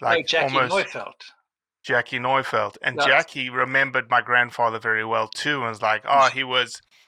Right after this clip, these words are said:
Speaker 1: he was the most charismatic individual, but such a stubborn old bastard," is what
Speaker 2: <laughs>
Speaker 1: she said to me.
Speaker 2: <laughs>
Speaker 1: And, uh, she sent me all of, she went down into the vault, they called it, and they photocopied all of, like, the,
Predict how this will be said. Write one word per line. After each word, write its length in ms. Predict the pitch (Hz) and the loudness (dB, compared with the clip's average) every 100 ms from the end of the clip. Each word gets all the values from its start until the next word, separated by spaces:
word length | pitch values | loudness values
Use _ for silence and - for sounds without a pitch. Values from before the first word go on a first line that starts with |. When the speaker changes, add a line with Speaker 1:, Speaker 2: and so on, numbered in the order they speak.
| _ _ _ - | _ _ _ -6
Speaker 1:
he 120 | 143 | -2
was 200 | 143 127 | -2 -2
the 100 | 135 | -4
most 260 | 135 135 - | -2 -4 -4
charismatic 840 | - 156 175 160 156 143 143 139 | 2 2 2 -4 0 2 2 0
individual, 640 | 135 127 120 131 135 143 135 | -4 -8 -4 -4 -2 -2 -2
but 280 | 123 - | -6 -8
such 540 | - - - 156 - 147 | -10 -10 -4 -2 -2 -4
a 40 | |
stubborn 500 | - - - 131 131 | -6 -4 -2 0 0
old 220 | 127 123 | -2 -2
bastard," 580 | 110 113 110 - - - - _ - | 0 0 0 -6 -14 -16 -20 _ 0
is 140 | 190 | 2
what 180 | - 117 | 2 2
Speaker 2:
<laughs> 80 | - | -4
Speaker 1:
she 120 | 120 | -6
said 320 | - 131 120 | -2 0 0
to 100 | - | -2
me. 260 | 120 - - - - | -6 -6 -8 -18 -2
Speaker 2:
<laughs> 340 | 240 196 - - | 0 4 2 2
Speaker 1:
And, 360 | 131 131 131 | 4 4 4
uh, 300 | 131 127 120 - - - - | 4 6 4 0 -14 -20 -20
she 220 | - 175 | -12 -8
sent 340 | - 175 175 | 0 2 2
me 160 | 170 151 | 0 0
all 300 | 127 147 156 | 2 0 2
of, 100 | 139 | 0
she 120 | - | -2
went 200 | 165 175 | -2 0
down 280 | 151 143 156 | 4 4 4
into 200 | 147 - | -2 -8
the 140 | 123 | -8
vault, 400 | 113 127 143 135 | -4 0 0 0
they 140 | - 120 | -4 -4
called 340 | - 131 123 | -2 -4 -2
it, 100 | 120 | -4
and 120 | 120 | -2
they 140 | 120 117 | -2 -4
photocopied 840 | - 147 151 151 - 123 120 110 | -2 0 0 -2 -4 -4 -4 -10
all 320 | - 135 143 | -4 -2 0
of, 100 | 139 | -2
like, 280 | 127 120 - | 0 -2 -2
the, 240 | 127 117 | -6 -6